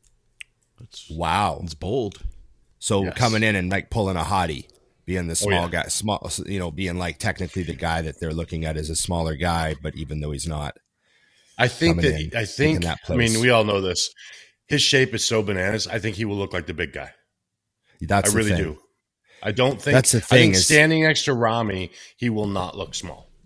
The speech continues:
Speaker 1: Hmm.
Speaker 3: He
Speaker 2: Yeah.
Speaker 3: is, mm, like, his shape. I mean, you gotta remember, I was going to the U S A's when he took second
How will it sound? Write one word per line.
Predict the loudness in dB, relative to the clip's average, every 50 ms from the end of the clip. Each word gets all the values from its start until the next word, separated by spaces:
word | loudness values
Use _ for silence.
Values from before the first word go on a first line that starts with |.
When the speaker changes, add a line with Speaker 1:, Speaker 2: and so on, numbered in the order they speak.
| -20 -20 -20 -20 -20 -20 -20 -20 -20 -20 -20 _ -4
Speaker 1:
Hmm. | -2 -2
Speaker 3:
He | -2 0 -2 -2 -2 -2 -4 -2
Speaker 2:
Yeah. | -2 0 0 0
Speaker 3:
is, | 0 -2 -4 -6 -6 -8 -8 -6
mm, | -4 -2 0 0 0 0 0 -2 -4 -6
like, | -6 -6 -4
his | -2 -2 0 2
shape. | 2 2 2 2 0 -2 -4 -4 -8 -18 _ _ _ _ _ _ _ _ _ _ -6
I | -4
mean, | 0 2
you |
gotta | 4 4 4
remember, | 4 2 0 0
I | -2 -2 -2 -2
was | -2 -2 -2 0
going | 0 0 2 2 0 -2
to | -2 -4 -4 -4
the | -2 -2 -2
U | 0 0 0
S | 0 -2 0 0
A's | 0 0 0 0 -2 -4
when | -6 -4 -4
he | -2 -2 -2 -2 -4 -6 -16 -20 -20 -20 -20 -20 -12 -8 -2
took | -2 -2 0 0
second | 2 2 4 4 4 2 2 2 -2 -2 -2 -2 -6 -10 -10